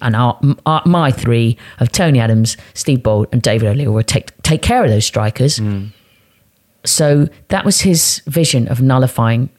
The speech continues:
Speaker 1: Liverpool. And because Liverpool and Arsenal were supposed to play originally earlier on in the season, it was actually scheduled to be the week after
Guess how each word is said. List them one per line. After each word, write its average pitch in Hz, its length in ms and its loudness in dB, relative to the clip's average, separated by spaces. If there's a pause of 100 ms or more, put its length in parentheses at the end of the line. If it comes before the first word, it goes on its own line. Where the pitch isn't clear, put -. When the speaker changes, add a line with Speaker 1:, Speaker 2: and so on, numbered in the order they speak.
(260)
Speaker 1:
Liverpool. 123 480 -2 (920)
And 156 460 0 (560)
because 220 400 -2
Liverpool 170 600 0
and 151 120 0
Arsenal 151 280 0
were 139 60 0
supposed 151 320 0
to 131 60 -4
play 139 540 0 (280)
originally 135 720 2 (360)
earlier 127 280 2
on 127 120 4
in 123 80 2
the 123 60 0
season, 139 340 0
it 123 80 -2
was 127 140 -2
actually - 460 -6 (640)
scheduled 131 480 -2
to 131 80 -4
be 131 120 -2
the 123 100 2
week 131 380 -6 (1040)
after 131 480 -2